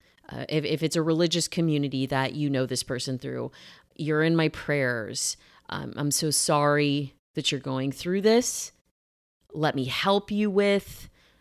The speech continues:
um, how are you feeling about everything?" How, you know, I,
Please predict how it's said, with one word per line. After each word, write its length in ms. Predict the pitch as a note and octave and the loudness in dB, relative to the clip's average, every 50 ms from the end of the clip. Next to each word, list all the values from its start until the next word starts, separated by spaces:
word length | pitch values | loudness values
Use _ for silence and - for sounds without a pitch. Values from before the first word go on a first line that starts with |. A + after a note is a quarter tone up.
| _ _ _ _ _ _ | _ _ _ _ _ _
um, 500 | - - - - - - A#2+ G#2+ - D#3 _ _ - - - - - _ | -14 -14 -12 -10 -12 -10 -10 -10 -10 -10 _ _ -20 -20 -20 -20 -18 _
how 280 | - - - G3 G3+ G#3+ | -8 -2 2 6 8 8
are 100 | B3 C4+ | 8 6
you 180 | C4+ C4+ C4+ B3 | 6 4 2 2
feeling 600 | - - - - D#3 E3 F#3 G3+ G3+ E3+ C#3+ B2 | 0 -2 -4 0 2 2 4 4 4 2 2 0
about 300 | A#2 G#2+ A#2 A2 G#2 - - | -2 0 0 -2 -2 -2 -4
everything?" 800 | - C3 - B2+ B2 A2+ C#3+ - - - - - - - D#3 C3+ - | -6 -6 -4 -6 -10 -10 -10 -10 -12 -12 -12 -12 -12 -12 -12 -8 -6
How, 160 | E3 D3+ D3+ | -6 -6 -4
you 180 | - D3+ D#3 | -4 -2 -2
know, 220 | D3+ D3 D3 D3+ - | 0 2 0 0 2
I, 100 | - | 2